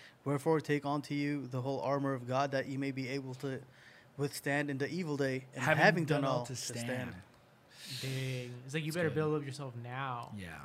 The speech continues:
Speaker 3: They, 'cause when that day comes,
Speaker 2: Yep.
Speaker 3: it's like
Speaker 2: That's good. I'm sure there's a bunch of other parallels that we can draw from that story.
Speaker 3: Yeah.
Speaker 2: I'm gonna read it again, and then I'm gonna preach a sermon on it.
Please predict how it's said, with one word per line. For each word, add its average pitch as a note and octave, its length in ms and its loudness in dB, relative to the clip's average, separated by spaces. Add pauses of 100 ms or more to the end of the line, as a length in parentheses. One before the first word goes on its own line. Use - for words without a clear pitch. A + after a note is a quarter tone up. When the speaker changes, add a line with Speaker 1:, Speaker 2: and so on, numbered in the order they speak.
(760)
Speaker 3:
They, B2+ 220 -8
'cause B2+ 140 -10
when B2+ 120 -6
that C3 140 -6
day C3+ 140 -6
comes, C#3 600 -8
Speaker 2:
Yep. A2+ 220 -2 (480)
Speaker 3:
it's - 160 -18
like - 140 -16
Speaker 2:
That's - 160 -12
good. A2+ 320 -6
I'm E3 80 4
sure A#3 160 8
there's F#3 160 6
a D3 40 4
bunch D3+ 260 4
of D3+ 100 4
other C#3+ 100 0
parallels C#3 480 2
that C#3 100 -4
we C3 120 -4
can C3 120 -4
draw B2+ 200 0
from B2 180 -6
that A#2+ 160 -6
story. A#2 420 -6 (260)
Speaker 3:
Yeah. B2+ 100 -12
Speaker 2:
I'm D#3+ 60 2
gonna G#3 120 10
read G#3+ 140 10
it F3+ 100 10
again, D3+ 300 6
and C#3 120 2
then C#3+ 60 2
I'm C#3+ 80 0
gonna C#3 120 0
preach C3 200 -4
a C3 60 -2
sermon C3+ 260 4
on B2 140 4
it. A#2+ 100 0